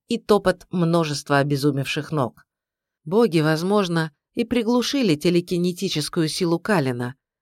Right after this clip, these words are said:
но не ослабили мощь его голоса. Это потрясло меня до глубины души.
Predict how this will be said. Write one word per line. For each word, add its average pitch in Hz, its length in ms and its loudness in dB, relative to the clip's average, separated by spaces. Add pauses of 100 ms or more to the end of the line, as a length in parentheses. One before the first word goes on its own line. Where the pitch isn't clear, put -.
(160)
но 180 160 -4
не 175 200 2
ослабили 143 560 2
мощь 143 380 0
его 151 220 2
голоса. 139 640 -2 (720)
Это 147 220 -2
потрясло 147 540 0
меня 165 260 0
до 160 120 2
глубины 170 420 4
души. 165 520 -2